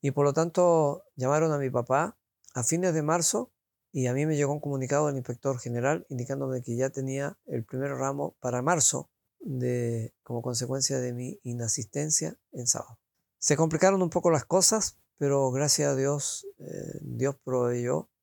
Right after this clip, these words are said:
y un compañero de la misma carrera de electricidad, porque yo se-, estudié electricidad allí, pero de un curso mayor, me dijo, "No te preocupes". Y yo le agradezco mucho a Dios la disposición de él. "Yo te voy a enseñar, eh, la materia de dibujo técnico,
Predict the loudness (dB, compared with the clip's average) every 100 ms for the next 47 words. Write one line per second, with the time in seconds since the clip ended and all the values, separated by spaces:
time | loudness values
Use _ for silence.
0 | _ -8 -6 -6 -6 -4 -2 0 0 -2
1 | _ _ _ _ -4 -2 0 0 -2 0
2 | 0 2 2 2 0 -2 -4 0 2 0
3 | -2 -12 -8 -4 -2 -2 -6 -10 -8 -2
4 | 0 0 -2 -4 -4 -2 0 0 -2 -8
5 | _ _ _ _ -4 -2 -2 -2 -4 -2
6 | -2 -2 -2 -2 -4 -4 -6 -6 -4 -4
7 | -2 -4 -6 -12 -16 _ _ -12 -8 -6
8 | -4 -4 -2 -2 -2 -4 -4 -2 -2 -2
9 | -2 -4 -4 -6 -8 -6 -4 -4 -2 -4
10 | -6 _ -8 -4 -2 -2 -2 -2 -2 -4
11 | -4 -4 -8 _ _ -10 -6 -4 -2 0
12 | 0 0 0 -2 -4 -4 -4 -4 -4 -6
13 | -8